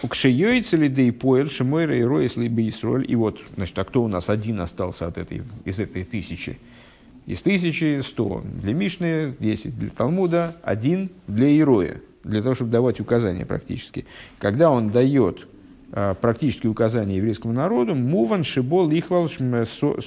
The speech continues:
сорой алофим худу, он становится одним из тех, о ком сказано, а, начальники тысяч, тысячники, шией шлогем коях меэлев худу. То есть, что это значит на тысячники?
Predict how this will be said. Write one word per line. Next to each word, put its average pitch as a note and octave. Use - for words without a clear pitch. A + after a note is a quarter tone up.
сорой D#3
алофим B2+
худу, E3
он B2
становится A2+
одним A2
из -
тех, A2
о G#2
ком F#2+
сказано, F#2
а, F#2
начальники G2+
тысяч, A2
тысячники, D#3
шией G#3+
шлогем D#3
коях G3+
меэлев F#3
худу. D3+
То C3+
есть, A#2+
что -
это A#2+
значит G#2
на G2+
тысячники? F#2